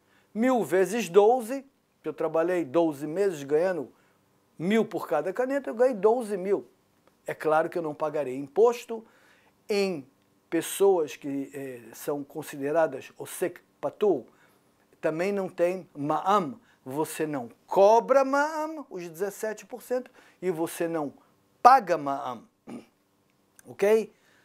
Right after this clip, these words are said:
Não estamos falando agora em esek patur, mas um detalhe, esek patur, você não precisa, não é obrigado a ter um contador.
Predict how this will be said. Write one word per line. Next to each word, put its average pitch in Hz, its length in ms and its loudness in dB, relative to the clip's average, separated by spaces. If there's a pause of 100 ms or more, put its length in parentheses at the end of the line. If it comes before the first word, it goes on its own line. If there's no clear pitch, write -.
(760)
Não 202 260 2
estamos 202 580 -2
falando 180 340 2
agora 175 240 2
em 175 80 -10
esek 170 380 -2
patur, 277 540 2 (300)
mas 214 380 0
um 226 100 -4
detalhe, 170 600 -2
esek 233 340 -6
patur, 180 580 -6 (480)
você 165 380 -4
não 240 180 -4
precisa, 208 640 -4
não 170 200 -4
é 190 60 -2
obrigado 160 720 -2
a 123 40 -14
ter 151 220 -6
um 147 80 -12
contador. 120 640 -12